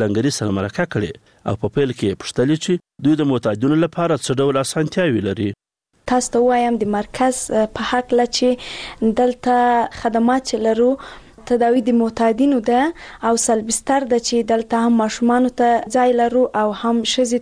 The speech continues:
Speaker 2: ته، اه، چې دوی راځي دلته د پنځه څلوېښت ورځې دپاره دوی دلته تداوی کیږي. دوی چې راځي یو مرحله لري، مخکې له دې چې سنټر ته راځي، خو دا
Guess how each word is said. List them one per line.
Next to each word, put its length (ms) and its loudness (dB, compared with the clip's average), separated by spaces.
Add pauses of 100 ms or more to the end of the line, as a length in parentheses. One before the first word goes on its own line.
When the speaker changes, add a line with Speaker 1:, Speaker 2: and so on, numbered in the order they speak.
Speaker 2:
ته، 100 2
اه، 680 -4
چې 160 -2
دوی 200 4
راځي 220 0 (100)
دلته 280 0
د 240 2 (120)
پنځه 240 2 (120)
څلوېښت 460 2
ورځې 400 2
دپاره 340 0
دوی 220 2 (100)
دلته 380 0
تداوی 300 2 (100)
کیږي. 300 2 (360)
دوی 240 2
چې 180 -4
راځي 320 2
یو 140 2
مرحله 500 2 (100)
لري، 300 0 (480)
مخکې 320 -2
له 100 4
دې 140 4
چې 160 -4
سنټر 320 2 (100)
ته 120 4
راځي، 340 2
خو 120 0
دا 200 2